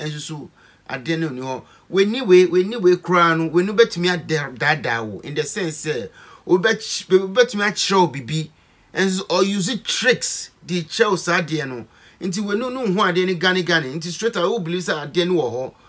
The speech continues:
Nso really, really no, adeɛ no ɛnni hɔ. Ɛyɛ trick, te sɛ magic. Ɛsɛ magic no,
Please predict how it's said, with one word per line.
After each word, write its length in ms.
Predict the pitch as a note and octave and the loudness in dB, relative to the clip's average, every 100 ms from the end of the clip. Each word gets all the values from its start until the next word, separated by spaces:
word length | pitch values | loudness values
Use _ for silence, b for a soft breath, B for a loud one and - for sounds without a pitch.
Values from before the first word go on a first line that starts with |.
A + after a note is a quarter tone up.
| b b b - A#3 | b b b -10 -8
Nso 220 | A3+ A#3+ | -6 -6
really, 160 | B3+ | -4
really 240 | B3+ A3 G3+ | -4 -2 0
no, 240 | F#3 F#3 - | 0 -4 -4
adeɛ 300 | G3 A3+ A3 | -2 0 0
no 80 | |
ɛnni 320 | A3 G3+ G3+ A3 | 0 -2 -2 -2
hɔ. 300 | G#3+ G#3+ - _ - | -2 -4 -8 _ -6
Ɛyɛ 260 | F#3 F#3+ - | -4 -4 -6
trick, 220 | A#3 D#3 | -6 -4
te 80 | F#3 | -2
sɛ 180 | A3+ G#3 | -2 2
magic. 520 | G3+ F3 D3 - - b b b b b _ _ _ _ _ _ _ _ _ _ _ _ _ _ _ _ | 0 0 -4 -10 -16 b b b b b _ _ _ _ _ _ _ _ _ _ _ _ _ _ _ _
Ɛsɛ 280 | - B3 A#3 | -6 -2 0
magic 380 | B3+ B3 F#3+ F3 | 0 0 -2 -2
no, 300 | F3+ F3+ | -2 -2